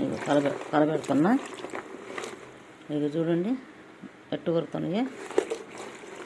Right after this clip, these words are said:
ఈ కేజీ మిరపకాయలకి అర కేజీ పెరుగు పట్టుద్ది.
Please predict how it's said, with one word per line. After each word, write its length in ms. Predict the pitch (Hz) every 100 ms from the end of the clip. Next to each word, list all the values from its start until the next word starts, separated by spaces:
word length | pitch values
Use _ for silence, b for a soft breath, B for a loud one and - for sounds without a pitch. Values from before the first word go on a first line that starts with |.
| - - - - - - - - - - - - - - - - - - - - - 196
ఈ 460 | 233 269 220 180 165 -
కేజీ 300 | 196 208 202
మిరపకాయలకి 760 | 202 208 214 202 165 - 262 - - - - - - - - -
అర 140 | 190
కేజీ 360 | 190 208 196 196 - - - - - 226
పెరుగు 220 | 226 214
పట్టుద్ది. 440 | 170 - 139 -